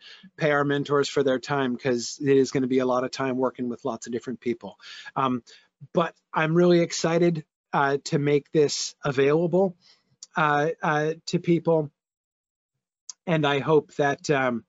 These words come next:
uh, I hope that if you have any questions, please do reach out.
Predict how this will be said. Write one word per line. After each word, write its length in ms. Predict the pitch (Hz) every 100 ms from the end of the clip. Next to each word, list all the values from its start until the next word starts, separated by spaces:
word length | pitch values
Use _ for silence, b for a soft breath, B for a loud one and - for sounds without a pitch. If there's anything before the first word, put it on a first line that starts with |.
| B B B -
uh, 240 | 143 131 131
I 80 | 156
hope 240 | 151 170
that 200 | 180 151 _ _ _ _ _ -
if 280 | 208 175 -
you 80 | 180
have 200 | 208 190
any 140 | 185
questions, 640 | 175 190 156 - 233 226 - B B -
please 320 | 214 220 180
do 220 | 214 214
reach 340 | 190 202 180 190
out. 340 | 190 196